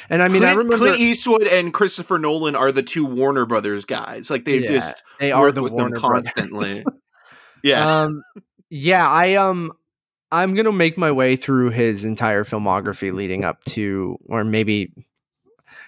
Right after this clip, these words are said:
Speaker 1: you will have news on that later in the show too, leading up to whenever Tenet ends up coming out. Um, and I, I, we, we saw Dark Knight at the Cinesphere recently. I saw Interstellar at the, uh, Cinesphere recently, but I, I, I will try to make my way through. I haven't seen Memento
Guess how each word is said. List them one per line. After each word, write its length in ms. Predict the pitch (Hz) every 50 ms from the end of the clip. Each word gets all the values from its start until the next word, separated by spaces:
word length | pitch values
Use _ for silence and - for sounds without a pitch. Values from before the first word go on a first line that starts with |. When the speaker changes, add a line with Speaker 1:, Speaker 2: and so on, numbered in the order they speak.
| _ -
Speaker 1:
you 160 | - 139 143 139
will 160 | 147 151 143
have 160 | 143 135 123
news 280 | 127 120 120 120 113 120
on 140 | 110 107 104
that 200 | 101 92 78 69
later 280 | 95 90 95 98 90
in 100 | 92 92
the 60 | 92 98
show 280 | - - 104 87 85
too, 360 | - - 117 107 92 90 90
leading 300 | 101 107 113 107 113 110
up 120 | 107 101 -
to 100 | - 117 107
whenever 300 | 104 101 98 95 98 92
Tenet 440 | - - 110 107 98 95 - - -
ends 240 | - 95 104 101 95
up 180 | 90 - - -
coming 300 | - 107 107 92 95 104
out. 280 | 101 92 85 135 - - - - - - - _ _ _
Um, 640 | 76 76 85 85 82 80 73 76 73 71 69 65 55 _ _ _ -
and 140 | 117 127 127
I, 280 | 131 135 113 95 156
I, 40 | 165
we, 340 | 160 165 220 233 220 208 - -
we 160 | 175 175 202 196
saw 280 | - - 208 185 160
Dark 320 | 135 143 135 131 127 - 127
Knight 180 | 120 120 120
at 140 | 123 120 -
the 60 | 110
Cinesphere 540 | - - 117 113 113 - - - 117 110 107
recently. 380 | 107 107 104 - 107 104 110 107
I 60 | 107
saw 160 | 107 - 127
Interstellar 760 | 117 - 87 110 107 - 113 - - - 107 107 104 101 98
at 180 | 101 101 - -
the, 440 | 101 98 101 98 87 - - - -
uh, 60 | - 117
Cinesphere 600 | 113 - - 123 113 107 - - - 110 101 98
recently, 460 | 101 98 - - 87 82 101 101 104
but 180 | 95 113 110
I, 320 | 101 113 127 107 - 147 143
I, 140 | - - 151
I 20 |
will 220 | 156 151 156 156 151
try 180 | - 147 135 127
to 60 | 120
make 240 | 113 110 107 - -
my 100 | 113 107
way 200 | 101 101 95 95
through. 200 | - - 110 104
I 40 | 107
haven't 180 | 127 156 180
seen 180 | 156 - 185 156
Memento 760 | 139 123 117 113 113 117 123 - 127 117 107 104 104 101